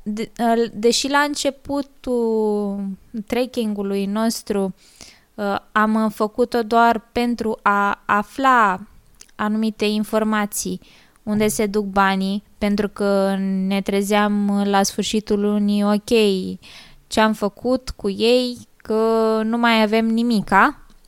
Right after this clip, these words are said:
Deci, deși la început a fost doar să de-, ținem cont ce, pe ce se duc, uh, ne-a ajutat foarte mult, uh,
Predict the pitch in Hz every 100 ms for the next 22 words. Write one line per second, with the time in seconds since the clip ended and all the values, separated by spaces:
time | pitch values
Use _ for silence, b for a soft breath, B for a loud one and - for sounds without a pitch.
0 | _ _ _ _ _ _ _ _ - -
1 | 208 208 226 202 214 220 - 247 240 -
2 | 226 226 226 220 247 226 220 226 - 208
3 | 226 247 226 214 208 202 - - 226 214
4 | 202 196 214 208 - - - 226 208 202
5 | - - 208 196 - 214 - 196 226 302
6 | - B B B B B B B B -
7 | 240 233 233 226 226 226 247 254 262 226
8 | 302 294 302 294 277 247 247 262 254 269
9 | 254 247 240